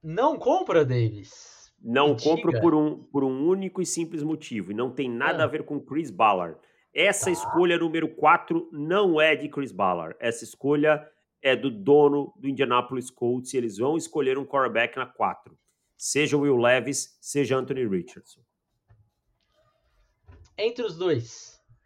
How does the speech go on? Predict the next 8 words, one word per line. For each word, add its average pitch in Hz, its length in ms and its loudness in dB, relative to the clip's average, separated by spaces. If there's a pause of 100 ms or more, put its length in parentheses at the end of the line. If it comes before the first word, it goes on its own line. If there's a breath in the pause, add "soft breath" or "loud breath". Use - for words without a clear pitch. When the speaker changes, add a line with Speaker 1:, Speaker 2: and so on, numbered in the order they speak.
(120)
Speaker 1:
quem 240 200 -2
você 214 320 -4
acha 170 360 -4
que 139 300 -12
Colts - 720 -12 (640)
Speaker 2:
Will 156 180 4
Speaker 1:
iria? 135 160 6
Speaker 2:
Levis. - 380 -8